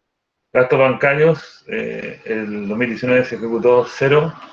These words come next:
presupuesto dos mil veinte, tres millones, presupuesto ejecutado para este año, mil quinientos, un millón quinientos setenta y ocho, y presupuesto dos mil veintiuno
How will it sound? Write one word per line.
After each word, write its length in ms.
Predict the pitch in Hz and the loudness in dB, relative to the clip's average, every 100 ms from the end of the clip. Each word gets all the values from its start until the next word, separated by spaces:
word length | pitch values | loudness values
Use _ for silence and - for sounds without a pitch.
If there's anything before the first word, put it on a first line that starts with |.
| - - _ _ _ _ | -20 -20 _ _ _ _
presupuesto 560 | 120 120 117 135 - 143 | -6 -2 2 0 2 4
dos 220 | 135 131 | 4 4
mil 180 | 131 127 | 0 0
veinte, 720 | 131 139 131 147 139 135 - | 0 -2 -2 -2 0 -2 -8
tres 160 | - 131 | -8 -6
millones, 680 | 135 135 156 170 170 - _ | -2 2 2 0 -2 -10 _
presupuesto 920 | 107 - 117 135 - 143 135 131 - | -18 -8 -2 -2 -2 -2 0 0 -2
ejecutado 720 | 127 120 117 123 135 135 151 - _ _ _ - | -6 -8 -4 2 2 2 0 -8 _ _ _ -2
para 160 | 127 | -2
este 180 | 131 143 | 0 -2
año, 360 | 147 147 143 - | -2 -2 -6 -8
mil 320 | 120 123 131 - _ | -12 -8 -8 -10 _
quinientos, 400 | 127 135 131 _ - | -8 -8 -8 _ -12
un 180 | 123 | -6
millón 280 | 135 135 139 | -2 0 -2
quinientos 300 | 135 131 - | -2 -6 -6
setenta 280 | - 123 127 | -6 -2 0
y 100 | 127 | 2
ocho, 300 | 156 156 165 | 2 2 0
y 400 | 139 156 175 - _ _ - - | 2 0 -2 -6 _ _ -18 -8
presupuesto 420 | 123 143 156 151 | 0 2 4 2
dos 80 | 147 | 2
mil 120 | 139 | -2
veintiuno 720 | 139 139 156 160 165 160 | -4 -4 -2 4 4 2